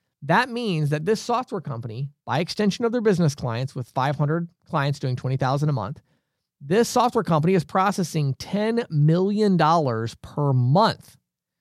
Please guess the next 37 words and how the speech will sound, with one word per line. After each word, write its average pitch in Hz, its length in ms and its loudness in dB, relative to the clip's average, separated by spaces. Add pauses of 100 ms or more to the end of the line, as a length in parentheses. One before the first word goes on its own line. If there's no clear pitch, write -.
(420)
And 156 100 2
their 160 100 2
clients 226 400 0
are 160 80 2
likely 190 320 2
paying 143 260 0
three 180 320 -6
percent 165 380 0
or 151 100 0
more 160 380 6
in 151 60 4
payment 147 320 0
processing 180 500 0
fees 135 260 -2
directly 139 460 -2
to 139 220 -4
a 123 40 -6
company 127 300 -6
like 120 200 -6
Stripe 160 440 -2
or 117 80 -10
someone 117 260 -4
else. - 340 -8 (920)
By 180 160 4
partnering 240 500 2
with 202 160 4
a 175 60 2
company 170 400 2
like 127 320 0
Tild 190 580 2
and 156 200 0
claiming 214 600 0
all 190 320 4
the 202 120 2
payment 180 300 2
processing 170 560 0
fees 135 500 -4